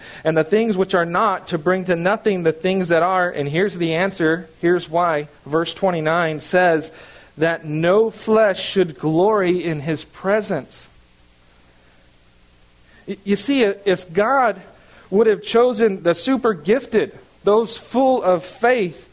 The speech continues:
the clean and the, and the proper, people may have looked at them and thought they had something to do with it. Because that they had this gifting, because they were so faithful, because they were, you know, already had this going for them,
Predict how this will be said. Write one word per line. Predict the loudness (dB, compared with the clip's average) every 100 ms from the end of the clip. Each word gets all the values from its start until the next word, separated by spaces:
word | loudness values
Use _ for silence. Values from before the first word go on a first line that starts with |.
| -20 -20 -2
the | -2
clean | 0 0 0 2 2
and | 0
the, | -2 0
and | 0
the | 0
proper, | -2 0 0 2 2 0
people | 0 2 2
may | 2
have | 2 2
looked | 0 2
at | 0 0
them | 0 0
and | 0
thought | 0 0 -4 -14 -20 -16
they | -14 -14 -4 0 0 0
had | -4 -2
something | 0 0 0 0
to |
do | 2 2
with | 2 0
it. | -6 -6 _ _ _ _ _ _ _ _
Because | -2 0 -2 0
that | -4 -4 -4
they | -2 0
had | 0 -2 -2
this | -6 -2
gifting, | -2 0 -2 -2
because | 0 0 0 0
they | 0
were | 0 -2
so | 0 0
faithful, | 2 0 0 0 -2
because | -2 -2 -2 -4 -18 -16 -2
they | 0 2
were, | 2 2 -2 -4
you | 0
know, | 2 2
already | 2 2 0 0
had | 0 0 -2 -2
this | -2 -2 -6 -8 -2
going | 2 2 -2
for | -8 -2 2 2 0
them, | 0 -2